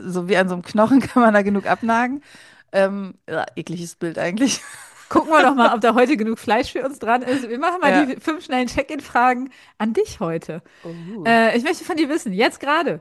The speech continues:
Speaker 2: Wachstum oder Pause?
Speaker 1: Pause.
Speaker 2: Okay.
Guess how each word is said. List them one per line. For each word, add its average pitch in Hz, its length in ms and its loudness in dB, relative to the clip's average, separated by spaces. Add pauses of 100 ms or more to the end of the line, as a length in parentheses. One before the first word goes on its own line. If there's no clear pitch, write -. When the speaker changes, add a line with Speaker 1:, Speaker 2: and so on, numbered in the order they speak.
Speaker 2:
Wachstum 170 420 -2
oder 330 240 -2
Pause? 220 600 -2 (320)
Speaker 1:
Pause. 349 600 6 (640)
Speaker 2:
Okay. 294 500 -2